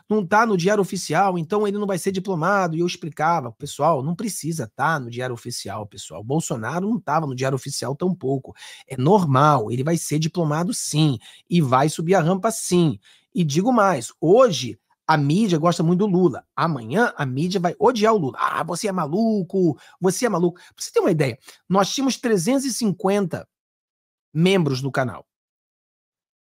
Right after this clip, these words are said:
E hoje nós conseguimos a marca de duzentos membros. Hoje nós conseguimos duzentos membros. Então, de trezentos e cinquenta que nós tínhamos,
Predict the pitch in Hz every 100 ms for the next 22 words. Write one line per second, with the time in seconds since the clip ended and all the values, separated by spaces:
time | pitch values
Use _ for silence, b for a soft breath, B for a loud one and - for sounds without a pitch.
0 | _ 190 196 180 269 262 190 202 190 -
1 | 214 214 - 151 165 196 226 247 - -
2 | _ _ _ - 175 151 170 180 - 170
3 | 165 151 175 196 - 120 101 - _ _
4 | _ _ _ _ _ _ _ - 165 277
5 | 392 - 381 _ - 170 170 - 214 180
6 | 165 190 165 143 170 - 110 101 - _
7 | _ _ _ _ _ _ _ - 147 214
8 | 214 _ _ _ 156 175 220 196 147 123
9 | 202 302 294 269 - 214 175 170 151 156
10 | 147 127 - 214 214 127 101 -